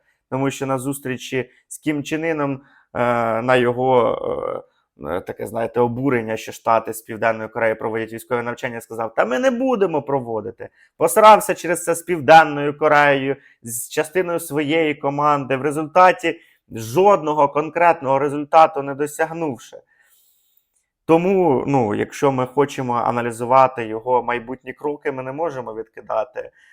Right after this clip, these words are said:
е, те, що було в минулому. І те, що робить зараз, свідчить про те, що Трамп взагалі не може навіть елементарну стратегію будувати. Пов-, я вже повторююсь, звісно, вибачте.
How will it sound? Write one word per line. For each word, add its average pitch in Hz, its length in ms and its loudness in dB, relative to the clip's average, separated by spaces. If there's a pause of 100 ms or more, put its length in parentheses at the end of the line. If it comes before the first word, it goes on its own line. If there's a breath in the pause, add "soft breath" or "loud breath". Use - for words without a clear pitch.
(180 soft breath)
е, 50 600 -8 (240)
те, 123 160 6
що 127 200 -6
було 131 260 0
в 120 80 -8
минулому. 147 440 -4
І 143 120 -2
те, 147 260 2
що 165 200 -4
робить 160 340 4
зараз, 160 440 8
свідчить - 380 -10
про 139 120 -6
те, 185 280 0 (500 soft breath)
що - 280 -2
Трамп 170 600 2
взагалі 170 840 6
не 151 140 -2
може 156 360 -2
навіть 151 360 0
елементарну 147 640 0
стратегію 135 600 -4
будувати. 113 680 -14
Пов-, 110 160 -20
я 120 160 2
вже 113 180 -6
повторююсь, 127 640 -2
звісно, 113 360 -20 (360 soft breath)
вибачте. 127 640 -2